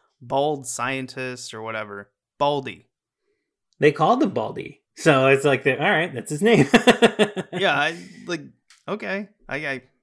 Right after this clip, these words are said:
Speaker 1: whatever. I'll take that paycheck.
Speaker 2: <laughs>
Speaker 1: Sure,
Speaker 2: Yeah,
Speaker 1: that's
Speaker 2: right.
Speaker 1: what he's thinking. Yeah, the actress, uh, Diana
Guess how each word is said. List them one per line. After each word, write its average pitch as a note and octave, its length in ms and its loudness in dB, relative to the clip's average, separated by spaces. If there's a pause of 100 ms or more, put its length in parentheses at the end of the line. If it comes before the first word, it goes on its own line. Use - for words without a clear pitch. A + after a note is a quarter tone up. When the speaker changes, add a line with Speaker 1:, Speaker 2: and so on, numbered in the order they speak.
(100)
Speaker 1:
whatever. E3 560 -10
I'll D3+ 120 -12
take G3+ 180 -8
that D3 160 -6
paycheck. D3+ 360 -8 (260)
Speaker 2:
<laughs> - 220 -20 (180)
Speaker 1:
Sure, F#3 380 0
Speaker 2:
Yeah, D#3+ 120 2
Speaker 1:
that's A#2 120 2
Speaker 2:
right. A#2 80 0
Speaker 1:
what D#3+ 80 -4
he's E3 140 -12
thinking. G#2 300 -16 (420)
Yeah, F3+ 180 0
the E3 180 -6
actress, F#3+ 500 -4
uh, A#2+ 280 -8
Diana A#2+ 800 -8